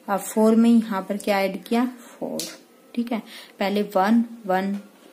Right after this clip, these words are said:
का दो गुना टू, टू का दो गुना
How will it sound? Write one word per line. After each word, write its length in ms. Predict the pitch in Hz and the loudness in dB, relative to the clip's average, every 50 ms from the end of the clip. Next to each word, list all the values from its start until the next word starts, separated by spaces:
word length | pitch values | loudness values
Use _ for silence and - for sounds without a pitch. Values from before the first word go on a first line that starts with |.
| - - - - _ _ _ _ _ _ - - - - | -20 -20 -20 -20 _ _ _ _ _ _ -20 -14 -6 -2
का 160 | 196 185 185 | 0 0 0
दो 240 | 180 - 185 180 180 | 0 -2 -2 -2 -2
गुना 280 | 175 190 196 202 202 196 196 - - | -4 -4 -4 -2 -4 -4 -4 -2 -2
टू, 180 | 240 254 240 | 0 0 0
टू 280 | 226 - - 190 185 175 | 0 -2 -4 -6 -6 -4
का 180 | 175 190 180 175 | -2 -2 -2 -2
दो 180 | 175 180 180 175 | -2 -2 -4 -4
गुना 380 | 185 190 208 220 247 233 233 | -4 -2 -2 -2 -2 -2 -4